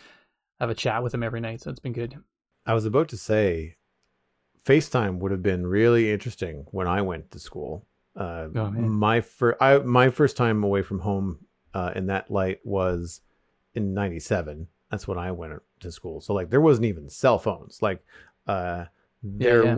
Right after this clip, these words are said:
Speaker 2: I think there was a hall phone in s-, in every, every floor in the dorm that I was in at Mount A had a hall phone, I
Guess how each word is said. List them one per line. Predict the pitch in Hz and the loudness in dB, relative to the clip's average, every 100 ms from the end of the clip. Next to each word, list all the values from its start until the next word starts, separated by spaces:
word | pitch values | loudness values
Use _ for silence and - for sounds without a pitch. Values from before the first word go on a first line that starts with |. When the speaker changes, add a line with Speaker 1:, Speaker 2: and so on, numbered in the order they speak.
| - | 0
Speaker 2:
I | 113 | -2
think | - 180 | 2 0
there | - 165 | 4 4
was | 156 127 | 4 4
a | 98 | 0
hall | - - 135 147 165 | -4 0 4 4 2
phone | - 180 175 175 180 185 - _ _ _ _ _ | 0 0 2 4 4 2 -2 _ _ _ _ _
in | 117 107 | -2 0
s-, | - - - - - - | -4 -10 -12 -14 -16 -8
in | 131 120 120 _ - | -2 -2 -4 _ 2
every, | 151 185 190 165 - _ _ _ _ _ _ - | 4 6 6 4 0 _ _ _ _ _ _ -2
every | 135 156 160 143 120 _ _ _ _ | 0 4 2 2 -6 _ _ _ _
floor | _ - 117 123 127 117 101 95 - | _ -4 4 8 10 10 8 6 2
in | 104 98 | -4 -4
the | 87 | -2
dorm | 104 107 107 | 2 2 2
that | 95 | 2
I | 92 101 | 2 4
was | 101 92 | 4 2
in | 90 | -4
at | |
Mount | 90 90 92 | -4 -4 -4
A | 90 | -4
had | 85 92 | -6 -6
a | 78 | -6
hall | - 98 95 | -4 0 0
phone, | - 87 76 | 0 -8 -10
I | 73 | -14